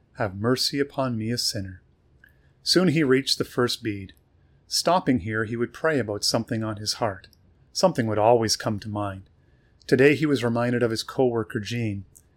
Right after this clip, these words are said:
who was diagnosed with cancer. Thirty-five years old, young children. Hard. He kept praying all the way home, into the station, onto the train,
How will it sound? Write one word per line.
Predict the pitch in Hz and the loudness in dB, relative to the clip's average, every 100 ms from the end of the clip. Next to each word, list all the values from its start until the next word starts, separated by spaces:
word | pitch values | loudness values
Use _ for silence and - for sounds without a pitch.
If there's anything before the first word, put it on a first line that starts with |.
| _ | _
who | 127 | -2
was | 110 | 0
diagnosed | - 117 123 113 117 113 - | 2 2 2 0 -4 -4 -6
with | 107 | -8
cancer. | - 113 110 - 98 - _ _ _ _ _ | -6 -6 -6 -6 -10 -16 _ _ _ _ _
Thirty-five | - 113 147 143 113 113 110 | -4 0 0 -2 -2 0 0
years | 110 107 | -2 -2
old, | 107 107 107 95 - _ | -2 -4 -6 -8 -14 _
young | 120 117 120 | -2 -2 -2
children. | - 113 107 101 87 - _ _ _ _ _ | -4 -2 -4 -4 -10 -16 _ _ _ _ _
Hard. | - - 101 104 98 92 _ _ _ _ _ _ _ _ _ _ | -16 -6 -2 -2 -4 -8 _ _ _ _ _ _ _ _ _ _
He | - | -4
kept | 170 180 - | 2 2 2
praying | - 117 104 104 104 - | 0 -4 -2 -4 -8 -4
all | 165 143 175 | 4 8 8
the | 156 | 6
way | 147 147 | 2 0
home, | - 110 104 101 98 _ _ _ _ - | 0 -4 -4 -8 -12 _ _ _ _ 0
into | 135 156 | 0 2
the | 156 | 0
station, | - - 117 113 - 113 113 123 | 0 2 0 -2 -4 -6 -6 -2
onto | 127 139 143 | 0 0 0
the | |
train, | 143 - 120 110 110 110 | -6 -4 -4 -4 -6 -8